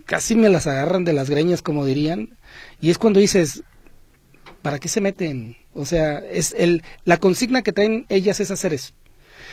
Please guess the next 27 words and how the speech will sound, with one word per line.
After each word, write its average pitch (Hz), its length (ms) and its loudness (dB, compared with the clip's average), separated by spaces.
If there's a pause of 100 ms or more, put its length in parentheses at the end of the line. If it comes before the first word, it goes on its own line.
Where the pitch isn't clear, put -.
(120)
Y 185 240 6
en 185 120 6
otra 214 180 2
ocasión, 220 300 2
en 208 80 0
Plaza 202 200 4
de 220 60 6
la 208 60 6
Liberación, 175 520 4
un, 220 240 -4
un 220 120 -2
señor 214 260 2
que 214 100 -2
también 196 220 2
se 214 140 -4
quiere 214 160 2
darles 214 300 0
un, 220 220 -4
se 180 160 -2
quiere, 202 460 4
se - 160 2
pone 233 240 8
a 247 60 8
darles 233 280 8
un 233 120 2
sermón, 208 560 4 (800)
no, - 260 -6